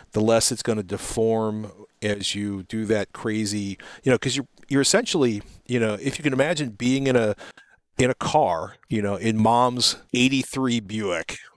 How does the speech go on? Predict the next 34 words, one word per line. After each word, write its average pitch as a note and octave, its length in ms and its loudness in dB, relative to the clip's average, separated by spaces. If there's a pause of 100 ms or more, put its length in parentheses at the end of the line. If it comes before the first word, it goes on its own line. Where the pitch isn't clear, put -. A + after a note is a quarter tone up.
with A2+ 200 2
a G2+ 140 -2
set A#2 240 2
of G2+ 120 -4
jank A2 420 -2
tires G2+ 500 2
on F2+ 240 -6
it, E2 120 -12 (280)
big A2+ 200 -8
fat G#2 320 0
ones D#2 380 -8 (360)
that G2+ 160 0
are, F2+ 240 -6
you G2+ 120 -8
know, E2+ 240 -8 (160)
not G2+ 280 0
quite G2+ 320 -2
aired G2 280 -6
up, E2+ 260 -6 (440)
accelerating B2+ 760 2
and A#2 100 -2
stopping F#2 400 -2
and E2 80 -12
accelerating A2 640 2
and F2+ 80 -6
stopping. F#2+ 420 -2
'Cause, G#2+ 160 -6
right, B2+ 180 0
when A#2+ 140 -2
the A2+ 80 0
woofer F3+ 300 2
or C3+ 40 4
the A2+ 80 0
tweeter, C3 360 0